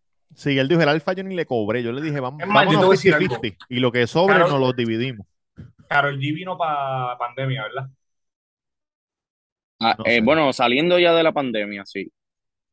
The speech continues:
Speaker 3: Pero
Speaker 2: Lo que pasa
Speaker 3: Karol
Speaker 2: es
Speaker 3: G
Speaker 2: que
Speaker 3: llenó tres.
Speaker 2: Sí, pero Karol cogió el boom ese, que
Speaker 1: Y
Speaker 2: todo el
Speaker 1: estaba
Speaker 2: mundo
Speaker 1: con
Speaker 2: hizo
Speaker 1: Anuel
Speaker 2: choli esa
Speaker 1: también,
Speaker 2: semana.
Speaker 1: ¿o no?
Speaker 2: ¿Te acuerdas?
Speaker 3: Bueno, cuando salió sí, pero cuando vino a hacer el concierto ya estaban dejados. Pero cuando salió la venta de taquilla, ellos estaban juntos.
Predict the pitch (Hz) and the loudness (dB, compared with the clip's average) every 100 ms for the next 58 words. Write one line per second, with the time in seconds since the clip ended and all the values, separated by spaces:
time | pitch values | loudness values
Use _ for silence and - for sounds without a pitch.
0 | _ _ _ _ _ - 135 131 127 131 | _ _ _ _ _ -2 0 2 2 2
1 | 123 113 120 135 170 190 127 165 113 _ | 2 2 2 2 0 0 0 0 -4 _
2 | _ _ _ _ _ - 113 147 135 123 | _ _ _ _ _ -8 -2 0 2 2
3 | 117 120 135 127 139 131 127 135 123 135 | 0 0 0 2 0 -2 0 0 2 0
4 | 135 120 131 _ _ - 123 120 120 120 | -2 -6 -8 _ _ -4 -2 0 2 2
5 | 127 139 127 107 101 104 156 - 101 - | 2 2 0 0 0 0 0 -2 -2 -2
6 | - 131 143 120 113 98 90 - _ - | -2 -4 -6 -8 -10 -10 -10 -14 _ -10
7 | 113 147 165 139 98 _ _ _ - 127 | -10 -8 -8 -8 -12 _ _ _ -8 -2
8 | 139 139 139 127 127 117 147 185 180 151 | 0 0 -2 -2 -2 -2 -4 -4 -2 -2
9 | 127 120 113 107 123 135 139 156 151 156 | -4 -6 -6 -4 -4 -4 -4 -4 -4 -8
10 | 156 156 120 104 - 110 110 101 - 92 | -6 -6 -4 -6 -6 -6 -6 -8 -10 -20
11 | _ _ - 110 120 123 120 120 139 156 | _ _ -2 0 2 2 2 2 4 2
12 | 156 160 156 156 170 131 113 120 127 113 | 2 0 0 0 0 0 -2 -4 -8 -8
13 | 107 92 - | -12 -18 -18